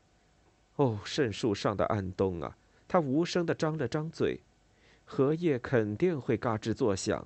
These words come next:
的。然而别说荷叶了，就连擦过楼梯石板的门框也没出声，门就静静地开了。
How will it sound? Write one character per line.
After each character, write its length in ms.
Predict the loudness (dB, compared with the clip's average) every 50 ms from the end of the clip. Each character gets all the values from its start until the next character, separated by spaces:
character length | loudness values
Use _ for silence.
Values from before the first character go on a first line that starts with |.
| -8
的。 160 | -6 -6 -6 -6 _ _ _ _ _ _ _ _ _ _ _ _ _ _ _ _ _
然 240 | 0 0 0 0 2
而 240 | 2 2 2 0 -2 -6 -14 _ -2
别 180 | 0 0 0
说 160 | 0 0 -2 -2
荷 300 | -2 -2 -4 -2 -2 -2
叶 260 | -2 -2 -2 -2 -4
了， 180 | -6 -8 -8 -10 _ _ _ _ -20 _ 2
就 160 | 2 4 4
连 120 | 4 2 0
擦 200 | 0 0 0 2
过 160 | 4 4 2
楼 220 | 4 4 2 2 0
梯 180 | 2 0 0
石 280 | 0 2 0 0 0 2
板 180 | 2 0 0
的 80 | 2 2
门 240 | 0 0 0 -2 -4
框 380 | -4 -2 0 0 2 0 -2 -4
也 220 | 0 2 2 2
没 200 | 2 2 0 0
出 220 | 0 0 -2 -2 -2
声， 300 | 2 2 2 2 2 0 -8 _ _ _ _ _ _ _ _ _ _ _ _ _ _ _ _ _ _ _
门 440 | 2 4 4 4 2 0 -4 -8 -10 -14 _ _ _
就 180 | 0 0 0 0
静 380 | 0 -2 -2 -2 -2 -2 -6
静 360 | -6 -4 -2 -2 -2 -4 -6 -6
地 180 | -6 -4 -4 -4
开 360 | -4 -2 0 0 2 2 0
了。 220 | 0 0 -2 -4